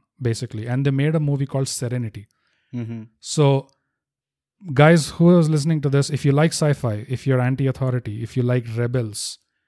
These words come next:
Speaker 1: if you like fleshed out characters,
Speaker 2: And if you're not
Speaker 1: if
Speaker 2: asleep
Speaker 1: you
Speaker 2: by
Speaker 1: like
Speaker 2: now.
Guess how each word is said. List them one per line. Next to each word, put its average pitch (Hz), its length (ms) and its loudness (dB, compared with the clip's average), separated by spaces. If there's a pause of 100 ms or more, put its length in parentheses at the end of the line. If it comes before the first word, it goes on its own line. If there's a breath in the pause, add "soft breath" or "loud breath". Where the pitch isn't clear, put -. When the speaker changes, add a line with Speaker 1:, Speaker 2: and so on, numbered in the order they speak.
(140)
Speaker 1:
if 135 180 -8
you 139 60 0
like 131 340 -2 (840)
fleshed - 400 0
out 143 180 4
characters, 127 640 -2
Speaker 2:
And 160 260 0
if 160 120 -2
you're 151 120 2
not 139 260 -2
Speaker 1:
if 120 140 -4
Speaker 2:
asleep 131 120 0
Speaker 1:
you 143 160 4
Speaker 2:
by 139 140 6
Speaker 1:
like 113 100 2
Speaker 2:
now. 104 280 -6